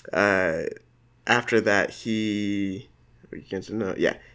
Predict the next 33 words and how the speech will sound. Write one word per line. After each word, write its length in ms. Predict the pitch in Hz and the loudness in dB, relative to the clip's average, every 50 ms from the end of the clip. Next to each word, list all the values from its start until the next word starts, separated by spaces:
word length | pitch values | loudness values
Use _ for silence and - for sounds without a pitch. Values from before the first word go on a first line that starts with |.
| _ - _ - | _ -20 _ -10
he 300 | - 131 120 113 110 107 | -4 0 2 2 2 4
goes 180 | 117 117 117 131 | 4 4 4 6
on 120 | 127 123 | 4 2
a 40 | 117 | 2
date 260 | 113 - 95 104 92 | 2 2 2 2 2
with 120 | 80 92 101 | 0 -2 -4
his 120 | 107 85 | -6 -8
girlfriend, 500 | - 98 90 92 - - 98 92 85 82 | -2 0 0 0 0 -2 -4 -4 -4 -4
Bree. 360 | - 87 82 85 85 85 85 | -2 0 0 0 0 -2 -4
She's 260 | 85 - - 98 87 - | -6 -8 -10 -8 -6 -6
a 40 | |
movie 260 | 90 92 92 90 87 85 | -4 -4 -4 -4 -4 -8
star, 460 | - - - 78 82 82 87 101 - - | -8 -6 -4 -2 0 0 -2 -4 -6 -10
and 160 | - 87 85 | -14 -12 -6
so 100 | - 95 | -6 -4
they 120 | 85 87 87 | -4 -4 -4
go 120 | 95 92 | -2 -4
to 120 | 95 95 90 87 | -4 -4 -6 -10
the 0 | - | -10
premiere 400 | - - 92 95 92 95 95 90 | -6 -4 -2 0 0 0 0 -2
of 80 | 87 - | -2 -4
her 80 | 87 | -6
movie 520 | 82 90 98 104 98 - 87 85 82 - - _ _ _ _ _ _ _ | -2 0 -2 -2 0 -2 -2 -4 -4 -6 -12 _ _ _ _ _ _ _
called 220 | - 90 80 - | -6 -6 -4 2
Dark 240 | - 90 87 87 - | 2 2 2 2 0
Angel, 500 | 85 87 90 85 - 73 78 85 - - _ _ _ _ _ _ _ _ _ _ - - | -2 -2 -2 -4 -4 -6 -6 -6 -10 -14 _ _ _ _ _ _ _ _ _ _ -16 -4
and 560 | - 87 95 90 90 87 90 90 87 78 - | -2 2 2 2 2 2 0 -2 -4 -6 -6
it's, 220 | - - 73 - - | -6 -6 -4 -2 0
like, 180 | 85 85 85 - | 0 -2 -2 -4
this 300 | - 85 82 - - - | -6 -6 -4 -4 -4 -4
almost, 340 | 65 87 85 82 82 - - | -4 -4 -4 -6 -6 -6 -4
like, 340 | 78 78 76 - - - - _ | -4 -4 -6 -8 -14 -20 -20 _
Platoon, 1000 | - - 92 - - - - 101 101 104 101 101 101 98 92 92 92 92 90 90 | -6 -6 -6 -4 -4 -4 -2 0 0 0 0 0 0 0 -2 -2 -4 -6 -8 -10